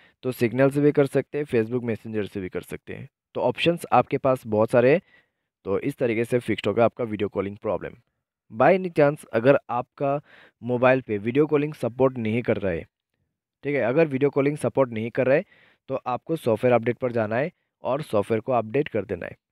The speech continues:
जैसे ही सॉफ्टवेयर को अपडेट करेगा आपका प्रॉब्लम फिक्स्ड हो जाएगा। सॉफ्टवेयर अपडेट करने से इस तरह का जो प्रॉब्लम्स रहते हैं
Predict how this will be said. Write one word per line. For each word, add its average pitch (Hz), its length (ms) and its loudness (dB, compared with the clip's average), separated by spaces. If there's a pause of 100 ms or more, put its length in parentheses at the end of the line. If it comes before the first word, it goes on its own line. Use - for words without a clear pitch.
(220)
जैसे 139 320 0
ही 196 60 2
सॉफ्टवेयर 160 320 4
को 156 100 2
अपडेट 123 340 4
करेगा 120 360 4 (460)
आपका 120 280 -10
प्रॉब्लम 123 440 -2 (400)
फिक्स्ड 104 200 -6
हो 92 80 -4
जाएगा। - 260 -6 (220)
सॉफ्टवेयर 147 280 2
अपडेट 151 220 2
करने 147 240 2
से 151 120 0
इस 135 100 -4
तरह 120 160 0
का 123 100 0
जो 120 120 -6
प्रॉब्लम्स 117 500 -4
रहते 143 240 2
हैं 185 60 -2